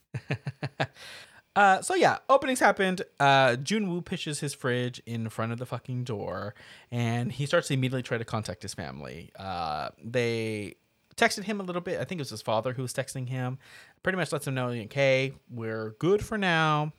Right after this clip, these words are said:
Stay inside, listen to the news." And he's like, "You must survive," pretty much.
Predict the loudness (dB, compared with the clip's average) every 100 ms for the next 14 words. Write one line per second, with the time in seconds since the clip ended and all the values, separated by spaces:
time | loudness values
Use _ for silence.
0 | _ -8 -4 -4 -4 0 2 4 4 0
1 | -6 -6 -8 -6 -2 -2 0 -2 -4 -10
2 | -20 -10 -4 -2 -2 -2 -4 -4 -6 -6
3 | -6 -6 -8 -14 _ -14 -12 -12 -14 -18